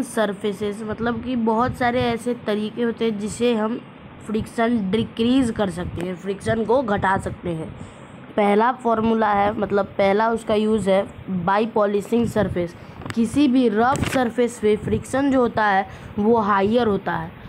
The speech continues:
तो हम सारे रफ surface को polish करके उसको smooth बना सकते हैं और उस पे जो टीला होता है, अ, गड्ढा होता है, उसे हटा के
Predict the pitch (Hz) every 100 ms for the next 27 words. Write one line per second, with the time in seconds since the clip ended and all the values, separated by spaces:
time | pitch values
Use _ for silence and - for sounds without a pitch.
0 | - - 214 233 269 285 - - - 220
1 | 208 226 254 226 240 254 - 247 240 226
2 | - 190 208 - - 208 220 262 269 247
3 | 214 214 202 - 220 208 208 226 254 220
4 | 208 196 190 185 190 180 175 - - -
5 | - 190 214 220 - 226 220 240 233 -
6 | 220 220 226 226 220 214 214 208 220 226
7 | - 170 196 190 202 196 226 226 226 208
8 | 208 214 196 190 226 226 202